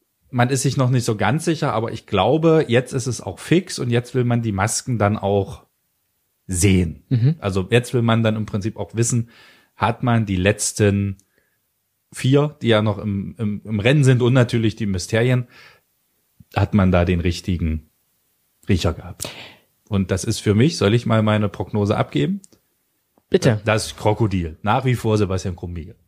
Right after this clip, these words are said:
Speaker 2: Mhm.
Speaker 1: Größtes Indiz, letzte Show, er hat schon den Kanzler gespielt.
Speaker 2: Mhm.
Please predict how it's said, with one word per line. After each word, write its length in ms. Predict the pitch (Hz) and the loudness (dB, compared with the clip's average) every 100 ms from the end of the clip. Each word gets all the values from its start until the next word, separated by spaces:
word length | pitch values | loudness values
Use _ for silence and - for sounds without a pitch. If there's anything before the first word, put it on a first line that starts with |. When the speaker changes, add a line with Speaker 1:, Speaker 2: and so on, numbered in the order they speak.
| - | -8
Speaker 2:
Mhm. 280 | 117 143 208 _ _ _ _ _ _ _ | -2 -2 -2 _ _ _ _ _ _ _
Speaker 1:
Größtes 400 | 110 139 175 180 | 2 4 4 2
Indiz, 400 | 165 143 151 151 | 0 0 -2 0
letzte 340 | 123 135 - 139 | 0 -2 -2 -6
Show, 500 | - 117 139 143 - | -2 0 0 -2 -2
er 100 | 104 | 0
hat 160 | 110 - | 0 0
schon 100 | 110 | -2
den 120 | 104 | -2
Kanzler 400 | 104 120 143 117 | -2 -2 0 0
gespielt. 560 | 87 - 87 98 180 - | 0 -4 -4 -4 -4 0
Speaker 2:
Mhm. 220 | 120 156 | 4 2